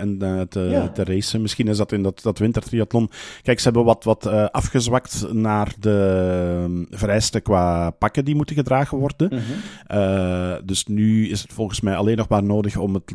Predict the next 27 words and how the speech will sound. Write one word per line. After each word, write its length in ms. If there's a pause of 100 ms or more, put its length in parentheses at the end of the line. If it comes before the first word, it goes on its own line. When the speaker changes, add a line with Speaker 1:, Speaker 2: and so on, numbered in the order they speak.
Speaker 1:
logo 280
van 180
World 200
Triathlon 560
in 60
je 100
landcode 480
te 120
voeren. 420
En 320
maakt 220
het 140
Speaker 2:
Ja. 140
Speaker 1:
in 600
dat 360
opzicht 300
voor, 200
eh, 540
de 260
atleten 380
niet 100
zoveel 260
meer 120
uit 160
welke 340
kleur 400
pak 280